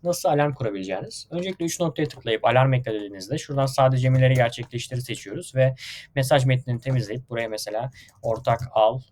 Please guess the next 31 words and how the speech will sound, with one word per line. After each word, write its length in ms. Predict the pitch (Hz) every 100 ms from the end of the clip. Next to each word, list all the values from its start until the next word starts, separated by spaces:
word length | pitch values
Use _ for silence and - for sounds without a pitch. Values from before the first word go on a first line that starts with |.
| _
R 300 | 113 110 107
V 100 | 113
I 80 | 113
yazalım 340 | 98 90 90
mesela. 260 | 95 - 151
Ortak 580 | 113 104 113 107 - - _ _ - - - _ _ _ - - _ _ _ _ _ -
al 180 | 104 95
sat 440 | - 143 - - -
R 260 | 110 107 104
V 80 |
I 160 | 107 110
yazdım. 440 | 92 85 - 170 202
Hemen 300 | 143 143 143
buraya 140 | 147
sizlere 340 | 147 127 131
verdiğimiz 300 | 135 123 135
özel 260 | 135 120 135
bir 40 |
mesaj 360 | 135 113 131 123
metni 280 | 120 - 127
var. 100 | 127
Onu 140 | 131
yapıştırıyorsunuz. 800 | 117 113 - 123 123 104 120 - _
Bildirimlerden 640 | 123 127 123 120 120 120
webhook'u 480 | 123 123 127 113 -
yazıp 280 | 120 117 160
oluştur 380 | - 127 123 131
diyorsunuz. 440 | 113 95 - 151 -
Artık 360 | 131 143 117 120
otomatik 400 | 120 139 147 170
olarak 360 | 113 101 -